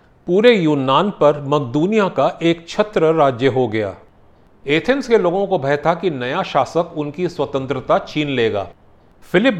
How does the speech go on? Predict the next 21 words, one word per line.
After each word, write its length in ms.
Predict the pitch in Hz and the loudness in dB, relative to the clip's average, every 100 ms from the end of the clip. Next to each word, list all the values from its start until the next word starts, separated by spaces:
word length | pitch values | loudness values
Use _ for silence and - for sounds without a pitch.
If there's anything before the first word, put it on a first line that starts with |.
| 139 | 0
ग्रीक 280 | 165 233 185 | 0 0 2
भाषा 300 | 160 156 220 | 2 4 2
बोलने 340 | 160 156 151 | 4 2 2
में 160 | 156 220 | 0 0
निपुण 380 | 175 151 160 151 | 0 2 4 4
नहीं 200 | 131 123 | 0 -2
था, 340 | 127 110 85 _ | -2 -4 -4 _
इसलिए 440 | 165 160 208 226 202 | -4 -4 2 2 4
एथेंस 460 | 151 151 202 233 - | 2 4 2 -2 -2
निवासी 460 | 156 131 131 - 196 | 0 2 0 -2 -4
उसे 380 | 160 - 220 220 | -4 0 0 0
असभ्य 440 | 139 160 123 139 | 0 0 0 0
मानते 460 | 131 117 110 110 - | 0 -2 -2 -4 -4
थे, 120 | 113 92 - _ _ | -10 -14 -20 _ _
लेकिन 420 | 120 160 247 208 | -2 0 0 -2
राजा 400 | 113 117 127 190 | 0 2 4 2
अरस्तु 560 | 208 - 131 135 - 226 | 0 0 0 0 -4 -2
का 140 | 220 | 0
सम्मान 400 | 160 127 127 139 | 2 0 0 0
करता 320 | 151 147 160 151 | -2 -4 -2 -2
था। 260 | 143 131 | -4 -10